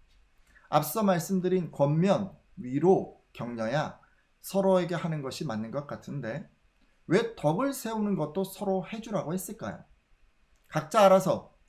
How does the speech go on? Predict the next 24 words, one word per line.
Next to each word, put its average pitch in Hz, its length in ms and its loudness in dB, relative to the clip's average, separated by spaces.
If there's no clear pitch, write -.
어, - 440 -16
예수를 147 380 -4
닮아가도 120 520 -4
될 196 160 -4
것 160 140 -10
같은데 120 580 -8
왜 190 180 0
닮아가도록 185 760 2
서로 208 460 -4
도우라고 123 480 -4
했을까요? 175 520 -6
모르긴 220 540 0
해도, 151 500 -2
어, 120 400 -10
이게 156 140 -6
먼저 170 420 0
예수님의 190 880 0
성품을 233 560 -6
닮은 160 300 0
성도의 185 640 -2
어떤 160 260 -6
도움을 165 400 4
받는 143 300 0
것이 143 480 -8